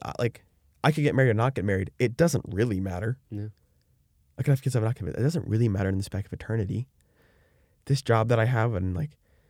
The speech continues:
Speaker 1: what I do with these kids, the thing that only really matters is if I can plant a seed on them for eternity. And I, I, I try to think about it less of, like, "Well, I can't comprehend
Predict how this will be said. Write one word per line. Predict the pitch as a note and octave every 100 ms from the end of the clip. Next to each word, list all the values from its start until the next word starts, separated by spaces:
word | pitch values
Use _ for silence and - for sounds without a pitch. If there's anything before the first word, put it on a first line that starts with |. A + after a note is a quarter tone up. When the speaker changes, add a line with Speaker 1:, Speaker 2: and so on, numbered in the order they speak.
| _ _
Speaker 1:
what | -
I |
do | A#2
with | A2
these | -
kids, | - A2+ F#2+ -
the | -
thing | E3 D#3
that | -
only | - B2 G#2
really | F#2+ G#2+ A#2+
matters | G2 C#3 A2 D3+ - - _ _ _ _ _ _ _ _ _ _ -
is | A2+
if | A#2
I | A2
can | A#2
plant | G2+ A#2 G#2+
a |
seed | - F#2+
on | F#2
them | F#2 F#2+
for | -
eternity. | C#3 - G#2 F#2 - - _ _ _ _ _ _ _ _ _ _ _ _
And | A#2 A#2+ -
I, | A#2 -
I, | G#2+ - -
I | B2
try | F3
to | E3+
think | E3
about | C#3+ C3
it | G#2+
less | G#2+ -
of, | G#2
like, | F2+ -
"Well, | G2
I | A#2+
can't | F3+ - -
comprehend | - A2 G#2 G#2 C3+ A2+ G#2